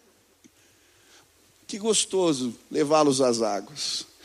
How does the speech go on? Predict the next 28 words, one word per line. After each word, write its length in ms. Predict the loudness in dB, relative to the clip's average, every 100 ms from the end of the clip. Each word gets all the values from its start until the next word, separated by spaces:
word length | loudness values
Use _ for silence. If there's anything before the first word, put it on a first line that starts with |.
| -20 -10
Que 120 | 0
gostoso 600 | 2 2 0 2 2 4
ir 40 |
na 140 | 2 0
casa 400 | 0 0 2 0
desses 380 | -2 -4 -4 -6
irmãos. 680 | -6 -4 -4 -4 -6 -8 -8 -16 -18 -6
Queridos, 540 | 2 2 2 0 0
é 80 | 2
uma 180 | 2 2
bênção. 540 | 2 0 2 2 0 -10 -20 _ _ _ _ _ _ -20 -20 -20 -20 _ -20 _
É 80 | 2
uma 160 | 4 2
bênção 420 | 2 2 2 0
salvar 500 | -2 0 0 -2 -4
pessoas. 680 | -6 -4 -4 -4 -2 -2
Deus 360 | 0 2 2 0
colocou 760 | -4 0 0 -2 0 4 4 4
isso. 460 | 2 2 -2 -6 -12 -6
É 200 | 0 2
Ele 180 | 4
que 160 | 2 0
salva, 480 | 2 4 2 2 2
mas 220 | 0 0
Ele 180 | 2 2
usa 380 | 4 2 2 0
sim. 440 | 2 2 -2 -8 -12 _ -20 _ _ _ _ _
Usa 500 | -4 0 2 0 -2